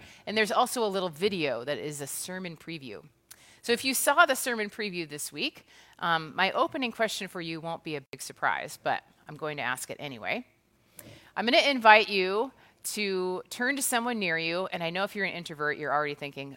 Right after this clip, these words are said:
"Oh no." But it's okay, it won't last very long. Turn to someone near you, ideally someone you didn't come here with this morning, but I'll leave it to you. And take just a few minutes to discuss a question.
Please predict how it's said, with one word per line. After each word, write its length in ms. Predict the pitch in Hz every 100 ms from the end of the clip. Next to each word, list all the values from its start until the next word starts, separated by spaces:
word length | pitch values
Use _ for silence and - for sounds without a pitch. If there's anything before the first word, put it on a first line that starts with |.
| -
"Oh 180 | 165 147
no." 380 | 135 131 113 - _ _ _ _ -
But 120 | 160
it's 120 | 214 320
okay, 320 | 320 285 254
it 100 | 185
won't 220 | 220 269
last 240 | 247 247
very 180 | 254 262
long. 300 | 226 147 185 - - - - - - -
Turn 220 | 254 285
to 60 |
someone 340 | - 269 269 247
near 180 | 214 202
you, 400 | 185 202 233 - -
ideally 480 | 185 185 214 226 226
someone 320 | - 202 196
you 80 | 190
didn't 300 | 185 190 - _ _
come 280 | - 220 214
here 200 | 185 165
with 160 | 156 156
this 180 | 156 151
morning, 300 | 139 175 180
but 220 | 139 - _ -
I'll 140 | 156
leave 160 | 160 160
it 80 | -
to 100 | 151
you. 200 | 143 226 _ - - - -
And 160 | 220
take 220 | 277 294 254
just 200 | 302 311
a 60 |
few 220 | - 277
minutes 320 | 254 226 233 -
to 80 | 208
discuss 640 | 214 - 175 175 - - -
a 180 | 170
question. 560 | - - 143 - 170